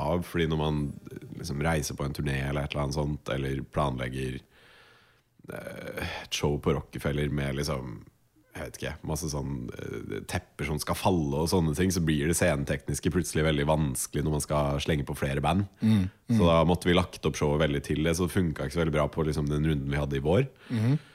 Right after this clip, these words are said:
Speaker 1: Eh, så da tenkte vi sånn, «Ok, men da gjør vi liksom en, en festival for å hovedsakelig kunne få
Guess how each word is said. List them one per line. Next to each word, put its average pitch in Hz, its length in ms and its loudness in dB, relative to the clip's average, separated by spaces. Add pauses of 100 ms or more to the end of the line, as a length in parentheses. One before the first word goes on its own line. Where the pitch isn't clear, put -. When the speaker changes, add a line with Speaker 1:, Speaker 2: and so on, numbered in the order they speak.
(160)
Speaker 1:
Eh, 90 480 6
så 92 140 4
da 95 100 6
tenkte 90 220 2
vi - 20 0
sånn, 85 160 0
«Ok, 101 80 -2
men 101 100 4
da 104 140 8
gjør 82 240 6
vi 90 80 4
liksom 92 240 4
en, 82 140 4 (260)
en 80 200 -4 (200)
festival 80 560 0
for 82 160 4
å 80 120 6 (1600)
hovedsakelig 87 840 4
kunne 98 240 6
få 92 340 4